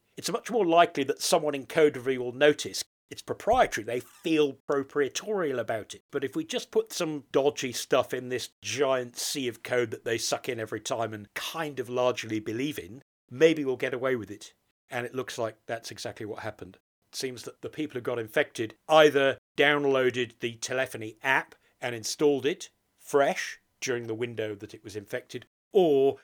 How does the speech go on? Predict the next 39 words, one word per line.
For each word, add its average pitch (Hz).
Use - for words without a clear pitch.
they 127
updated 120
officially 113
from 127
a 117
previous 113
version 104
and 113
they 104
got 113
the 110
malware. 107
The 120
main 135
app 131
loaded 117
a 110
D 120
L 117
L, 127
and 113
that 127
D 127
L 123
L, 123
I 120
believe, 113
went 113
out 107
to 101
GitHub, 151
and 120
it 127
downloaded 120
what 131
looked 247
like 160
an 143
innocent 170